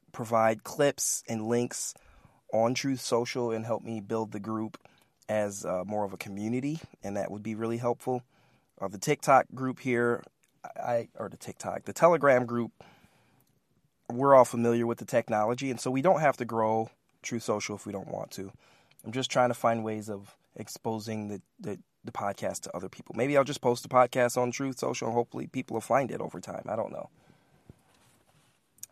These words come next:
But, yeah, today's, so, s-,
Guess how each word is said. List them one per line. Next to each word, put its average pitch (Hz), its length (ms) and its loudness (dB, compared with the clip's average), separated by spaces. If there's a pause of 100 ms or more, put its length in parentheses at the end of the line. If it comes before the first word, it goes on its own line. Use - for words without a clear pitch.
(140)
But, 131 320 8 (1080)
yeah, 147 260 10
today's, 143 540 2
so, 147 260 4
s-, - 280 -6